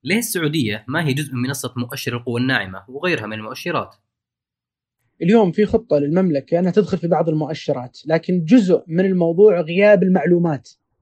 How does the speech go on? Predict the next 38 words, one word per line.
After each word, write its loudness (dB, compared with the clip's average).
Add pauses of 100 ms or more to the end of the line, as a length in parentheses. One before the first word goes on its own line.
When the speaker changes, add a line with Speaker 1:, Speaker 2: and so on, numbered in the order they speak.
(480)
Speaker 2:
عن 4
هالقطاعات -2
هذه 0
لبعض 2
ال-، -4
ال-، -14
المراجع -8 (360)
أو 0
ال-، -6
أو -2
ال-، -2
أو 2
الرانكس. -2 (420)
يعني 0
مو 6
فقط -4
ترى 2
القوى 0
الناعمة، -4
في -2
مجموعة -2
كبيرة 2
من -2
الرانكس -6 (280)
حاطة 2
السعودية 0
يا 6
إما 2
في 0
تصانيف -2
متأخرة -2
أو 4
إنها 2
أصلا 0
مين 4
موجودة 2
في -14
التصنيف، -6